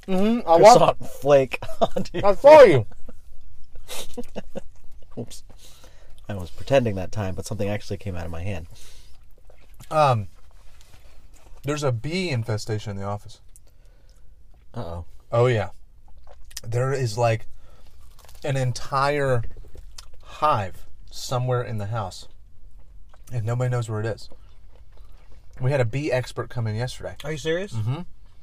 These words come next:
Speaker 1: And we followed him around. We were trying to tell them where we think the bees are coming from. There's, they're in my lights.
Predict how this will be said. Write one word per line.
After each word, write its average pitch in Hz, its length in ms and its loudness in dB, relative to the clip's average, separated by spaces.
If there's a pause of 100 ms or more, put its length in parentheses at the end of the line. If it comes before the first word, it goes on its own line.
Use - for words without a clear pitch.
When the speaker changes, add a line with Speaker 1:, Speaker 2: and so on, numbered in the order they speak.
(320)
Speaker 1:
And 113 80 -2
we 123 80 0
followed 123 320 6
him 110 100 -2
around. 113 420 -2
We 123 200 -2
were 123 100 -4
trying 127 400 -2
to 107 80 -2 (220)
tell 123 180 4
them 110 240 -2
where 113 260 0 (140)
we 113 140 -4
think 113 180 -8
the 104 80 -8
bees 117 220 -4
are - 20 -6
coming 117 220 -4
from. 120 240 -4 (840)
There's, 117 300 0 (480)
they're 127 160 4
in 117 100 2
my 104 200 0
lights. 151 680 2